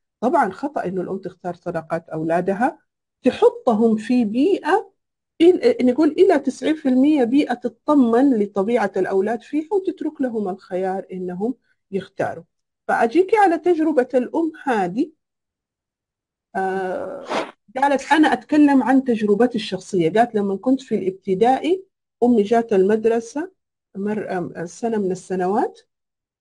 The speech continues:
وتقول، آه، طبعا معروف إنه في المدرسة، مع إنه هذا للأسف تربويا ما هو صحيح، أحيانا في بنت مثلا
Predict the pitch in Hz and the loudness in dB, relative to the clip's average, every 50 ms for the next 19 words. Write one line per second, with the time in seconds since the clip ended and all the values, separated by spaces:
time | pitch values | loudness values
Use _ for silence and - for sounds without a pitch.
0 | _ - - 208 202 190 196 196 214 254 269 269 247 220 - - - 185 185 185 | _ -8 -6 -4 -4 -4 -6 -6 -4 -2 -2 -2 -2 -4 -6 -8 -10 -8 -8 -8
1 | 185 180 175 175 180 180 175 - - - - - - _ _ _ _ _ _ - | -8 -8 -10 -10 -10 -10 -12 -12 -14 -16 -18 -20 -20 _ _ _ _ _ _ 0
2 | 508 - 403 381 370 311 311 302 349 427 415 415 - 254 233 226 214 214 - 220 | 2 4 4 4 6 6 4 6 6 6 4 4 4 4 4 4 4 4 2 2
3 | 226 247 262 262 247 226 226 214 202 208 190 - 254 269 247 226 214 262 262 220 | 4 4 4 4 2 2 2 2 2 4 4 4 4 4 4 4 2 2 2 2
4 | 208 196 185 185 - 220 - - 196 185 - - 185 180 180 190 190 226 247 233 | 2 2 2 2 0 -2 -4 -6 -8 -10 -4 -2 -2 0 2 2 2 4 4 2
5 | 202 190 190 208 226 240 220 202 - - 190 - - 220 233 226 - - - - | 0 0 0 0 -2 -4 -4 -8 -12 -16 -16 -12 -8 -8 -8 -8 -8 -10 -10 -8
6 | - 226 247 254 247 247 254 262 269 _ _ _ _ _ _ _ _ - 240 233 | -6 -2 -2 0 0 0 -2 -2 -4 _ _ _ _ _ _ _ _ -8 -8 -6
7 | 202 233 262 269 262 - - 233 233 233 - 226 220 214 220 226 220 | -2 0 0 0 -2 -2 -4 -6 -6 -4 -4 -4 -2 -2 -2 -4 -6